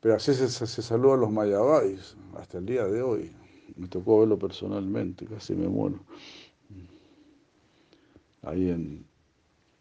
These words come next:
en Vrindavan, un Mayavadi saludando a otro. "Namo Narayanaya", "Te saludo, Narayan". <laughs> Pero el saludo de Sri Chaitanya Mahaprabhu era, "Krishne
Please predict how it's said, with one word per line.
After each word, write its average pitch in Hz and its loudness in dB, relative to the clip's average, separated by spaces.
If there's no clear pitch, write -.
en 85 -8
Vrindavan, 87 -4
un 85 -8
Mayavadi 87 -4
saludando 87 -6
a - -6
otro. 87 -8
"Namo 90 0
Narayanaya", 78 -12
"Te - -20
saludo, 73 -8
Narayan". - -16
<laughs> - -8
Pero 160 12
el 110 -8
saludo 123 -2
de 113 -4
Sri 113 -10
Chaitanya 117 0
Mahaprabhu 110 6
era, 117 6
"Krishne 127 4